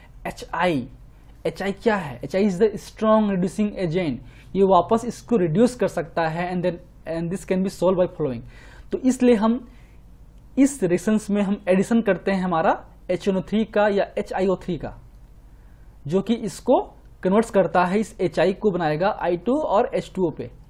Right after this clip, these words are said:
इसको वापस अटैक होने से रोकता है। ठीक, इसलिए हमारा ब्रोमिनेशन और क्लोरिनेशन ईजी बनता है, आयोडीनेशन और फ्लोरिनेशन ईजीली नहीं बनता।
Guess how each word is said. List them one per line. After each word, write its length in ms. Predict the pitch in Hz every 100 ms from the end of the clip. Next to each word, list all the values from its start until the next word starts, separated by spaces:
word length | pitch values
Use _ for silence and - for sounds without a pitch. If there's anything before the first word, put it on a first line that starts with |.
| -
इसको 200 | - 190
वापस 400 | 170 147 247 247
अटैक 300 | 160 208 220
होने 300 | 170 208 - - - - -
से 180 | - 254
रोकता 380 | 156 156 - 120
है। 200 | - - - - - - - - - - - - - -
ठीक, 180 | 277 311 - - - - - - - - -
इसलिए 260 | 220 247
हमारा 260 | 262 220 233
ब्रोमिनेशन 520 | 180 180 185 180 240
और 80 | 226
क्लोरिनेशन 420 | - 175 165 220 190
ईजी 200 | 156 190
बनता 300 | 214 208 214
है, 300 | 208 277 - -
आयोडीनेशन 460 | 180 196 208 269 269
और 100 | 254
फ्लोरिनेशन 420 | 190 180 240 175
ईजीली 200 | 160 220
नहीं 180 | 190 151
बनता। 320 | 127 113 -